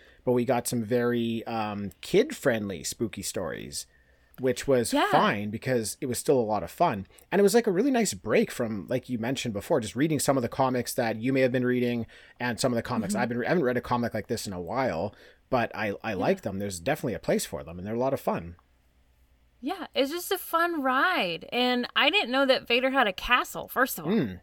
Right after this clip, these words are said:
Speaker 2: I was like, "Wait, what?" I thought he was always in a spaceship. Wait a minute.
Speaker 1: Well, yeah, 'cause you don't
Speaker 2: Something
Speaker 1: see
Speaker 2: there.
Speaker 1: too much of it, right?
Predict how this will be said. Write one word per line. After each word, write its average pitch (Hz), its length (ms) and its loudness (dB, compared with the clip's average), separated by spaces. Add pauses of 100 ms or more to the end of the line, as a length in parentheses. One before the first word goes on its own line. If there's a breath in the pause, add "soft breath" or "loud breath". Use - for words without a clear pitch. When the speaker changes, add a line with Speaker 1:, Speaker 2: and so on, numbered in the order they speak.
Speaker 2:
I - 60 -12
was 185 100 -8
like, 175 140 -8
"Wait, 190 100 2
what?" 196 340 4
I 208 60 -4
thought 240 140 6
he 240 80 4
was 220 120 2
always 208 380 2
in 202 80 -4
a 160 80 -6
spaceship. - 920 -2
Wait 226 160 -4
a - 80 -14
minute. - 420 -10
Speaker 1:
Well, 160 160 4
yeah, 180 240 8
'cause 156 240 0
you 185 60 6
don't 254 200 2
Speaker 2:
Something - 120 0
Speaker 1:
see 165 100 2
Speaker 2:
there. 185 80 0
Speaker 1:
too - 160 -2
much 139 240 0
of 127 100 2
it, 98 140 -2
right? 101 420 -2